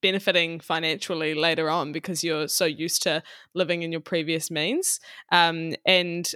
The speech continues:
in terms of the comparison thing, I totally agree with you, and I think you also never really know someone's personal situation, someone that might seem like they're flourishing on the outside. It might actually be completely different when you get to know them, so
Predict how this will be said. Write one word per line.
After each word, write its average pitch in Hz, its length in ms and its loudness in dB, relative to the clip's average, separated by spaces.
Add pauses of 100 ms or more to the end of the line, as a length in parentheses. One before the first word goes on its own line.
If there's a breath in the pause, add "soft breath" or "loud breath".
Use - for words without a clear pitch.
(120)
in 202 160 2
terms 190 260 2
of 202 60 0
the 180 80 -2
comparison 175 800 0
thing, 156 240 0
I 151 140 2
totally 165 440 0
agree 160 280 2
with 165 160 -2
you, 156 160 0
and 143 180 2
I 165 80 0
think 151 360 -4 (400 loud breath)
you 208 160 4
also 196 280 4
never 165 480 4 (140)
really 165 320 0
know 156 180 2
someone's 160 400 -4
personal 151 400 -2
situation, 156 880 -2
someone 147 320 -4
that 147 160 -2
might 165 300 -2
seem 208 340 4
like 156 220 2
they're 170 80 2
flourishing 160 520 2
on 160 140 -2
the - 160 -4
outside. 156 520 2 (280 loud breath)
It 165 140 -2
might 147 180 4
actually - 280 0
be 147 200 -2
completely 160 400 -4
different 151 400 -4
when 156 320 -6
you 165 140 -6
get - 160 -4
to - 100 -4
know 143 180 0
them, 143 200 -2
so 147 320 -2